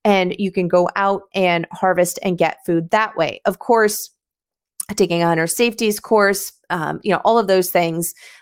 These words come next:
Learning, learning how to do those and process those things are really incredible, though, and something that is a great way to take advantage of it, especially if you don't have land, or even if you do have la-, have land. Like, we go fishing, uh, my husband still hunts. It's a,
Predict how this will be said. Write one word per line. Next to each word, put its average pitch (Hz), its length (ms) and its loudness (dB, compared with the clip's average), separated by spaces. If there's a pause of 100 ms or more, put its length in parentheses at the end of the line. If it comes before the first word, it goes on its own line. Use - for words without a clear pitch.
(120)
Learning, 214 520 2
learning 214 300 2
how 202 120 2
to 190 120 0
do 180 160 0
those 165 180 0
and 165 100 -6
process 175 380 -2
those 180 180 -2
things 165 320 -4 (120)
are 175 240 2 (220)
really 180 360 -2
incredible, 175 500 -2
though, 160 320 0
and 175 140 -4
something 175 500 -4 (680)
that 151 340 -2 (580)
is 185 140 2
a 180 60 2
great 175 400 -2
way 202 80 4
to 180 80 0
take 180 200 -4
advantage 165 440 -2
of 151 80 2
it, 135 160 -2
especially 175 640 -2 (100)
if 160 240 0
you 185 100 0
don't 165 220 -2
have 160 160 -4
land, 196 180 2
or 262 40 2
even 220 180 0
if 190 100 -4
you 208 80 -2
do 254 140 -2
have 190 220 0
la-, - 100 -4 (160)
have 175 260 -4
land. - 220 -6
Like, - 160 -8
we 220 100 0
go 214 140 4
fishing, 190 560 0 (400)
uh, 165 160 0
my 156 140 -2
husband 180 380 0
still 185 200 2
hunts. 180 480 -4
It's 196 140 -2
a, 175 260 4